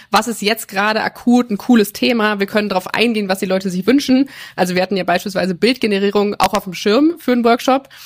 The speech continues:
aber dann haben wir so oft die Rückmeldung bekommen, könnt ihr das nicht früher machen, so, ich will unbedingt endlich mal wissen, wie das geht. Da konnten wir es halt vorziehen, also wir können da sehr flexibel sein, wir können viel ausprobieren, was die Themen angeht und das,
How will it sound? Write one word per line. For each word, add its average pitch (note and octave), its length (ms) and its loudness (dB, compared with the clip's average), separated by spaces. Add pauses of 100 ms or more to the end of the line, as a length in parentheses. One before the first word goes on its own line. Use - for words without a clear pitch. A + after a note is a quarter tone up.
(240)
aber F#3 160 0
dann F#3+ 100 2
haben G#3 80 -2
wir G3+ 80 0
so A#3 160 4
oft A3+ 120 0
die G#3+ 60 -4
Rückmeldung G#3 360 -2
bekommen, G3+ 340 -2
könnt G#3+ 160 0
ihr A3 60 4
das G3+ 100 -2
nicht G3+ 140 0
früher G#3 300 2
machen, G3 400 0
so, F#3 220 2
ich - 160 -2
will G3+ 140 2
unbedingt G3+ 320 0
endlich F#3+ 180 -2
mal F#3+ 100 2
wissen, F#3+ 200 0
wie F#3 40 -2
das F#3 160 -2
geht. G3 280 0 (280)
Da F3+ 80 -8
konnten G#3+ 200 0
wir G3 40 0
es F#3+ 60 -6
halt F3+ 140 0
vorziehen, C4 520 0
also F#3+ 140 0
wir F#3+ 60 -4
können G3+ 160 0
da F#3+ 80 2
sehr F3+ 100 0
flexibel A#3+ 480 0
sein, G3+ 200 2
wir G3 60 -4
können G3+ 220 -2
viel - 200 -2
ausprobieren, G3+ 540 0
was F#3+ 100 -4
die F#3+ 100 -6
Themen A3 320 0
angeht G3 480 0 (500)
und F#3+ 480 0 (100)
das, - 360 -2